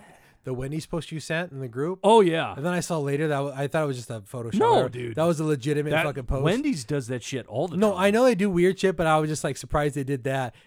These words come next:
Speaker 1: And
Speaker 2: Right.
Speaker 1: but the thing is, I saw the comment, the picture on social media
Speaker 2: Mm-hmm.
Speaker 1: about, like, "Oh, when you pull the last, uh, hamburger out of the freezer."
Speaker 2: <laughs>
Speaker 1: And the top comments are fucking dumb people like, "Oh, I thought you never froze your burgers." And they're like, "We don't." Like,
Speaker 2: <laughs>
Speaker 1: "Oh,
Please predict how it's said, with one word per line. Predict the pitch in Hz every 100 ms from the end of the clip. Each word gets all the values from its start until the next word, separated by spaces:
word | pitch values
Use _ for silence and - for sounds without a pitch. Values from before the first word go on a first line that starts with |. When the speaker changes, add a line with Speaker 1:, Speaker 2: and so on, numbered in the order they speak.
| -
Speaker 1:
And | 190
Speaker 2:
Right. | 190 -
Speaker 1:
but | 160
the | 170
thing | 185
is, | 160
I | 147
saw | - 165
the | 160
comment, | - 147 147 123 131
the | 135
picture | 120 151 143 135
on | 117
social | 139 - 120
media | 123 139 147 _
Speaker 2:
Mm-hmm. | 117 120 107 92
Speaker 1:
about, | 127 131
like, | 123 131
"Oh, | 151 127
when | 131
you | 120
pull | 143
the | 120
last, | 117 127 - 131
uh, | 120 107
hamburger | 123 131 120
out | 120
of | 117
the | 107
freezer." | 139 131 120 110
Speaker 2:
<laughs> | 427 - 359 -
Speaker 1:
And | 196 254
the | 190
top | - 214
comments | - 170 175 -
are | 143
fucking | - 175 170 135 -
dumb | 131 135 123
people | 139 139 139
like, | 135 117 - - -
"Oh, | 202 190 139 - -
I | - 226
thought | - 202 196
you | 190
never | 185 165
froze | - 180 180 170
your | 147
burgers." | 147 127 117 110 - - _ - - 508
And | 508 185
they're | 185
like, | 180 - - - _ -
"We | 147 170
don't." | 139 156 156 120 - 247 - _ -
Like, | 156 156 -
Speaker 2:
<laughs> |
Speaker 1:
"Oh, | 190 208 175 127